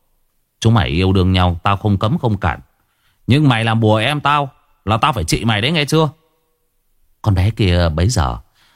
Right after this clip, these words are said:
bàn tay vò chặt vào nhau cúi gằm. Thằng Bài đỡ con bé dậy, rồi hai đứa ôm nhau khóc tu tu. Đến đây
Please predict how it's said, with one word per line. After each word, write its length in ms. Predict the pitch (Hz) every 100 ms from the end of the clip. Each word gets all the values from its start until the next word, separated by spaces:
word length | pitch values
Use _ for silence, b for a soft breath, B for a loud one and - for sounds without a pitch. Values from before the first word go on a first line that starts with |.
| b
bàn 200 | - 95
tay 180 | 95 127
vò 260 | 107 90 73
chặt 240 | 73 76
vào 140 | - 76
nhau 220 | 90 110
cúi 260 | - 123
gằm. 320 | 165 95 65 62 _ _ _ _ _ b b
Thằng 160 | - 110
Bài 180 | 101 95
đỡ 220 | 110 117
con 140 | 160 127
bé 180 | 117 165
dậy, 260 | 120 76 -
rồi 280 | - 82 65
hai 220 | 73 107
đứa 140 | 107 139
ôm 260 | 117 113
nhau 180 | 104 95
khóc 200 | - 165 -
tu 160 | 113 107
tu. 300 | 117 107 110 _ _ _ _ _ _ _ _
Đến 180 | 107 110
đây 500 | 120 95 90 90